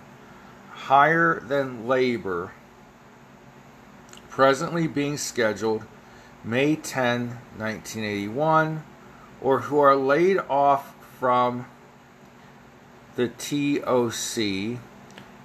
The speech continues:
and U H P,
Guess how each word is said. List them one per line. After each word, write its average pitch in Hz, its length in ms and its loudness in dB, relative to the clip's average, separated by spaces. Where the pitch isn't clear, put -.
and 110 320 -4
U 135 540 2
H 127 640 -4
P, 113 560 -4